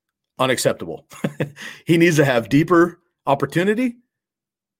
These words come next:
and he needs to have more accurate passing, and I think Deontay Johnson's gonna be just fine. Let's move on to Juju here. Juju is the primary slot receiver in twenty twenty. There's talks that he might move on the outside this year.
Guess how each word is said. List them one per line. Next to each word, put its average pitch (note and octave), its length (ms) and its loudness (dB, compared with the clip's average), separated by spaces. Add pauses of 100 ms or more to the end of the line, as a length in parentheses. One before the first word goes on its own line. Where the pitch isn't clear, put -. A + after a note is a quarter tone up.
(180)
and C3+ 100 -2
he C3+ 80 0
needs C3 200 -2
to B2+ 60 0
have A#2 120 0
more A#2+ 160 0
accurate A#2 380 0
passing, C3 500 -2
and A2+ 100 -4
I G#2+ 40 -2
think G#2+ 140 -6
Deontay A2 320 -4
Johnson's G#2 360 -8
gonna F#2+ 160 -8
be F2+ 100 -8
just - 200 -10
fine. - 260 -12 (680)
Let's C3 140 0
move D#3 160 6
on D3+ 100 4
to C#3+ 80 -2
Juju B2 360 4
here. G#2 260 -4 (640)
Juju F3 320 0
is D3+ 100 2
the C#3+ 60 -2
primary C#3+ 420 0
slot D#3 260 0
receiver D3+ 640 -2 (220)
in D#3+ 200 -2
twenty C3 300 -6
twenty. D#3 500 -6 (580)
There's C3+ 180 -4
talks G#3 300 -2
that E3 100 0
he D3 60 0
might C3+ 180 0
move B2+ 220 -4
on A#2 100 -2
the A2 120 -4
outside G#2 340 -6
this F2 180 -12
year. - 160 -16